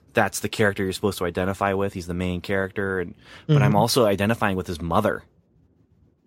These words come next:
Speaker 1: you know, as a parent. And so, like, when he disappears, I'm just like, "Oh my goodness." And I'm feeling her, you know, emotional, 'cause they stop and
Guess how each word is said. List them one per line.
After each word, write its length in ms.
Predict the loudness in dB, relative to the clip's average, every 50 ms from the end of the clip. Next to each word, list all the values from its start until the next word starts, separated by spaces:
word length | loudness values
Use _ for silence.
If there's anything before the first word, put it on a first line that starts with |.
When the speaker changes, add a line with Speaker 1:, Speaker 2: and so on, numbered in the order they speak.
| _ _ _ _ _ _ -6
Speaker 1:
you 140 | -2 0
know, 180 | 2 2 2 2
as 160 | 0 -2 -2
a 60 | -4
parent. 480 | -6 -4 -2 2 2 2 2 0 -2 -6 -8
And 120 | -6 -4
so, 260 | -2 0 0 0 0
like, 220 | 0 0 -2 -2 -2
when 160 | -2 -2 -2
he 120 | 0 0
disappears, 640 | 0 0 0 -2 -2 -2 0 2 4 4 2 0 -2
I'm 60 | -6
just 140 | -8 -6 -6
like, 160 | -6 -6 -6
"Oh 100 | -8 -12
my 100 | -12 -12
goodness." 420 | -10 -10 -8 -8 -8 -8 -8 -10 -12 -14 -20 -20 -20 -18 _
And 100 | -6 -4
I'm 80 | -4 -4
feeling 400 | -2 2 2 4 4 4 2 -2
her, 480 | -2 0 2 2 4 2 2 0 -4 -8 -14 _ _ _ _ _ _ _ -10
you 100 | -8 -8
know, 120 | -6 -6
emotional, 800 | -4 -4 -2 -2 -2 -2 -2 -4 -6 -6 -6 -6 -8 -10 -12 -18 -16
'cause 140 | -10 -6 -4
they 120 | -4 -2
stop 420 | -2 -2 0 2 4 2 2 0 _ _ _ _ _ _ _ _ _ _ _ _ _ _ _ _ _ _ _ _ _ _ _ _ _ _ _ _ _ -6
and 360 | -2 -2 0 0 -2 -4